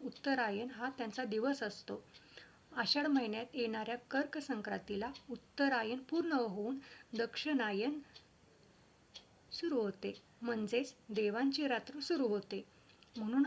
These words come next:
आषाढ एकादशीला देवशयनी, देवांची निद्रेची एकादशी असे म्हणतात.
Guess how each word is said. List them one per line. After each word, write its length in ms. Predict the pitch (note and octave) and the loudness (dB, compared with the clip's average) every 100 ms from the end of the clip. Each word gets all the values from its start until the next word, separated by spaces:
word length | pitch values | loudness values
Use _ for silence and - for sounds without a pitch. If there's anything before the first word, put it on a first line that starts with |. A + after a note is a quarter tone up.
| - | 2
आषाढ 360 | A3+ F#3+ C#4+ D4 | -4 -2 0 2
एकादशीला 760 | A#3+ - G3+ G#3+ G#3 B3+ D4+ | 0 0 -4 -4 -4 -4 -4
देवशयनी, 880 | B3 G#3+ B3+ D4 - A3+ G3 G#3 C#4 C#4 - - - - | -2 0 2 0 0 0 0 0 -2 -4 -12 -20 -20 -14
देवांची 520 | A3+ A3 G#3+ C#4 C#4 D4 | 0 2 4 2 0 0
निद्रेची 840 | C4 F#3+ G#3 G#3 G3+ - D4+ F#4+ - - - - - - - - - - | -2 0 0 0 -2 0 -2 -2 -12 -20 -20 -20 -20 -20 -20 -20 -12 -8
एकादशी 580 | G#3 C4 A#3 G3 C#4 D4 - | -4 -2 -2 -2 -4 -6 -8
असे 220 | A3 - C4 | -12 -2 4
म्हणतात. 420 | D4+ G#3+ G3+ | 4 4 0